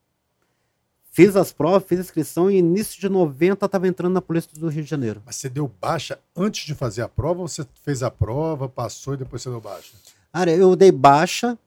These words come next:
Speaker 1: em final de oitenta e nove, foi a época que abriu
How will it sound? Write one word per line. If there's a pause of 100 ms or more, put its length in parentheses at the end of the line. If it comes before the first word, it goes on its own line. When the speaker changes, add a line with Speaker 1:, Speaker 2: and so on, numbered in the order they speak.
(160)
Speaker 1:
em
final
de
oitenta
e
nove,
foi
a
época
que
abriu